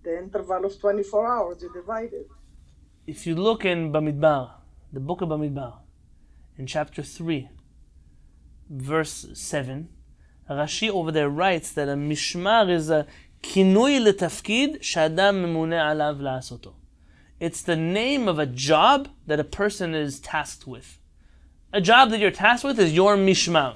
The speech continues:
Speaker 2: I have the mishmar now, you have mishmar later. Uh, it could be mish-, everyone does mishmarot for different things, but it's a job that I'm tasked with.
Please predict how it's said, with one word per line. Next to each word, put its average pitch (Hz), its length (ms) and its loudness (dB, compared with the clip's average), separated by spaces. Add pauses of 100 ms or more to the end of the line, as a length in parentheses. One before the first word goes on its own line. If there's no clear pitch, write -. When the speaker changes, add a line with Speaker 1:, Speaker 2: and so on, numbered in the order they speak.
Speaker 2:
I 180 140 0
have 175 280 0
the 160 80 -4
mishmar 170 460 -4
now, 190 220 2
you 170 160 -4
have 170 160 4
mishmar 160 420 -2
later. 185 300 0 (300)
Uh, - 60 0
it 190 240 4
could 220 120 4
be 262 100 6
mish-, 247 180 2
everyone 247 340 6
does 254 140 6
mishmarot 233 540 4
for 240 100 -6
different 233 320 -2
things, 185 320 -2 (220)
but 202 120 2
it's 208 100 0
a 214 80 4
job 214 400 8
that 202 120 4
I'm 180 120 4
tasked 190 420 0
with. 147 180 -2